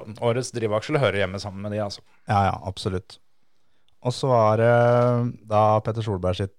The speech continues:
Speaker 2: eh, stipend.
Speaker 1: Ja, var det den du, det sa du kanskje i stad? Tidligere Greta Molander, eh,
Speaker 2: Greta Mlanders fond, ja.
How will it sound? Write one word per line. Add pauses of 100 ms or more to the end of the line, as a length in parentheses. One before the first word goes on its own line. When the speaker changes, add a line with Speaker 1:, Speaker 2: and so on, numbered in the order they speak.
Speaker 2:
eh,
stipend. (580)
Speaker 1:
Ja, (200)
var
det
den
du,
det
sa
du
kanskje
i
stad?
Tidligere
Greta
Molander, (160)
eh, (220)
Speaker 2:
Greta
Mlanders
fond,
ja.